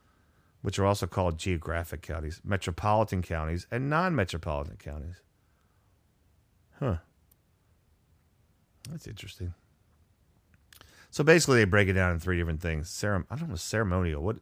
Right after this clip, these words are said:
what does that mean? Like, it, well, it's a county.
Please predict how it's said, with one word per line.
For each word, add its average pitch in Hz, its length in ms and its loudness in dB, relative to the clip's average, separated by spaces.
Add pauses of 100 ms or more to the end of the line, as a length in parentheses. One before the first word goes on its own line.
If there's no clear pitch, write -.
what 90 160 -8
does 107 120 -8
that 90 180 -2
mean? 78 180 -6
Like, 78 160 -6
it, 82 120 -8 (1500)
well, 143 260 8
it's - 120 2
a - 60 -6
county. 117 460 6